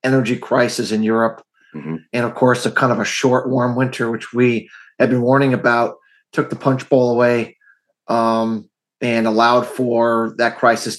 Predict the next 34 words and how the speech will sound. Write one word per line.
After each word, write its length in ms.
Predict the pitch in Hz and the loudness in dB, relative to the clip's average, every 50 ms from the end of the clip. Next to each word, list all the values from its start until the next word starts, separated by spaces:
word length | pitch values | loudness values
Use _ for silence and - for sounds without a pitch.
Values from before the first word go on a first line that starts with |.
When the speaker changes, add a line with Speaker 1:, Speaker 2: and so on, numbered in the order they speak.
| - - | -8 -4
Speaker 1:
to 500 | 117 110 110 113 113 113 113 110 101 - _ _ _ - | -2 -2 0 0 0 0 -2 -4 -6 -12 _ _ _ -2
abate. 440 | 131 113 147 170 - - - - - _ _ _ _ _ _ _ _ _ _ _ - | 0 2 4 4 2 0 -4 -12 -20 _ _ _ _ _ _ _ _ _ _ _ -4
And 760 | 110 113 117 117 113 113 113 113 110 110 113 113 107 104 - _ _ - - _ _ _ _ _ _ _ _ _ _ _ _ _ _ _ _ _ _ - | -2 -2 0 0 0 0 0 0 0 0 -2 -2 -4 -6 -10 _ _ -20 -20 _ _ _ _ _ _ _ _ _ _ _ _ _ _ _ _ _ _ -2
as 220 | - 127 160 170 | 0 2 2 0
such, 520 | - - 127 117 120 131 - - - - - _ _ - | 0 0 0 0 0 0 -2 -6 -12 -14 -20 _ _ -10
the 80 | - 117 | -6 -4
market 320 | 120 117 120 120 - - | -2 -2 -2 -2 -6 -8
came 180 | - 127 113 110 | -6 -6 -4 -4
tumbling 380 | 113 113 113 110 110 113 113 | -4 -4 -4 -4 -4 -6 -6
down. 380 | 110 - 92 78 85 87 - - _ _ _ _ _ _ _ _ _ | -6 -4 -4 -6 -6 -8 -12 -20 _ _ _ _ _ _ _ _ _
And 760 | - 120 117 117 117 117 113 113 113 113 113 113 107 - - - _ _ _ _ _ _ - - - - - _ _ _ - | -4 -2 0 0 0 2 2 2 2 0 0 -2 -2 -4 -6 -8 _ _ _ _ _ _ -20 -20 -20 -20 -20 _ _ _ 0
of 180 | 117 120 - | 0 0 0
course, 340 | - - 147 143 139 139 - | 2 2 4 4 4 2 2
natural 300 | - 139 131 123 - 127 117 | 2 2 2 2 0 0 2
gas 240 | 135 131 131 127 | 2 2 2 2
being 240 | - - 135 131 131 | 0 2 2 2 2
what 140 | 123 123 117 | 0 -2 -2
it 140 | 120 117 123 | -2 0 2
is, 240 | 131 135 135 127 123 | 2 2 2 0 -2
it 120 | - - - - _ _ | -8 -10 -12 -18 _ _
tends 320 | - - 131 127 135 131 - | -6 -2 0 0 0 0 0
to 80 | 139 | 2
be 100 | - 131 | 4 4
the 80 | 131 120 | 4 2
wild, 440 | 113 107 120 127 127 127 127 127 123 | 2 2 4 4 4 4 2 2 2
wild 280 | 127 127 127 123 117 | 2 2 2 0 0
west 400 | 117 120 131 131 - - - - _ _ _ _ _ _ _ _ _ _ _ _ _ _ _ _ | 0 0 0 -2 -2 -6 -14 -20 _ _ _ _ _ _ _ _ _ _ _ _ _ _ _ _
of 220 | - 147 151 147 - | 0 2 2 2 0
commodities 480 | - 160 151 143 143 147 147 147 135 | 2 4 4 6 6 4 4 2 0
in 80 | 131 131 | 0 -2
terms 220 | - 143 139 127 | -4 -4 -2 -2
of 80 | 131 117 | -4 -4
its 100 | 110 - | -4 0
volatility. 800 | 120 123 - 123 123 127 - 139 135 135 131 147 151 147 139 _ | 2 2 4 2 2 0 0 0 2 2 2 0 -2 -2 -6 _